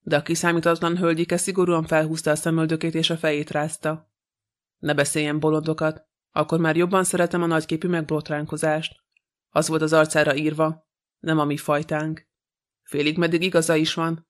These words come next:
mert manapság nem olyan könnyű megállapítani az ilyesmit, ahogy maga is jól tudja. Nehéz megkülönböztetni a félvilági nőt a nagyvilági nőtől.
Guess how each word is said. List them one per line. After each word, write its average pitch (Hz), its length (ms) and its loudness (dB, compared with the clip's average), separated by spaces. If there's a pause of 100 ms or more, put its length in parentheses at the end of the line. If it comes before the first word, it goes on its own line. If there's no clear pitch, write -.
mert 156 160 -2
manapság 165 380 0
nem 180 140 0
olyan 165 220 2
könnyű 160 220 0
megállapítani 156 720 0
az 151 120 -4
ilyesmit, 160 480 0
ahogy 170 200 -2
maga 160 220 2
is 139 220 -2
jól 143 160 -4
tudja. 147 560 -6 (600)
Nehéz 151 320 0
megkülönböztetni 160 840 2
a 151 60 0
félvilági 156 580 2
nőt 160 200 -2
a 170 40 0
nagyvilági 147 560 -2
nőtől. 151 580 -6